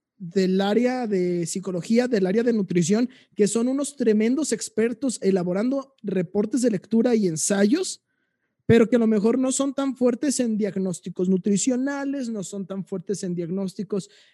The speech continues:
eh, psicopedagógicos, no son tan fuertes en orientación psicológica, cosas que atañen más al contenido de la carrera, al contenido de su profesión, cuando en realidad se les está dando prioridad a la forma en la que se realizan las tareas para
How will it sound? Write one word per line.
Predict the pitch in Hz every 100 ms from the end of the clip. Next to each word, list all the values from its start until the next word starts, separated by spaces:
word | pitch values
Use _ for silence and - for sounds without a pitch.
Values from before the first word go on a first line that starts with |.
| _
eh, | 175 180
psicopedagógicos, | 175 202 202 196 214 220 233 285 269 269 262 269
no | 214
son | 170 196
tan | 185 208
fuertes | 202 220 220 - 233 - - _ -
en | 185 190
orientación | 196 202 190 180 220 208
psicológica, | 208 233 240 269 262 - 233 269 285 _ _ _
cosas | 240 254 320
que | 269
atañen | 214 247 285 285
más | 277 277
al | 302
contenido | - 208 175 196 190 247 320
de | 294 254
la | 220
carrera, | 214 202 220 254 254
al | 190
contenido | 165 180 175 180 247 294
de | 269
su | 262
profesión, | 233 202 - 190 208 - _ _ _ _ _ _ _ _ _ _ _ _ _ _ _
cuando | 220 208 202 202 196
en | 202
realidad | 202 202 214
se | 247 311
les | 277 -
está | 190 - 233 254
dando | 262 277 285
prioridad | 220 214 208 214 277 _
a | 190
la | 185 180
forma | 170 240 254 269 247
en | 220
la | 175
que | 190
se | 185
realizan | 185 185 233
las | 214 -
tareas | 175 185 202
para | - 208 170